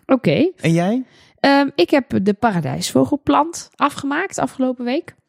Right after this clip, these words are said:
Speaker 1: Eh, daar heb ik ook op onze Instagram-kanaal, Steengoed, eh, Show heten we daar. Eh, een,
Speaker 2: De
Speaker 1: een
Speaker 2: laatste, eh, zakjes waren pittig, hè?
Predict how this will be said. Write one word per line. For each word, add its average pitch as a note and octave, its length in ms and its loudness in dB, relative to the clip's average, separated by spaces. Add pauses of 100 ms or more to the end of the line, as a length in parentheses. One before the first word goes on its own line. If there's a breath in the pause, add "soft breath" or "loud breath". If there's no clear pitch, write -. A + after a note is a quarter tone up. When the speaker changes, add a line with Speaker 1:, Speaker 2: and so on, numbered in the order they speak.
(540)
Speaker 1:
Eh, F#3+ 120 -2
daar F#3 120 4
heb A3 120 4
ik A#3 80 -6
ook A#3+ 160 2
op A3 120 -4
onze G#3+ 240 -4
Instagram-kanaal, G#3+ 840 -2
Steengoed, G#3 760 0 (560 soft breath)
eh, F#3+ 200 0
Show G3+ 420 2
heten F#3 240 -2
we F#3 80 -4
daar. F3+ 300 0 (340 soft breath)
Eh, F3+ 380 2
een, F3 200 -2
Speaker 2:
De E3+ 80 -4
Speaker 1:
een - 40 -2
Speaker 2:
laatste, D#3+ 540 0
eh, D3 80 0
zakjes D#3 420 -6
waren C#3 260 -4
pittig, G#2 340 -8
hè? D#3 140 -6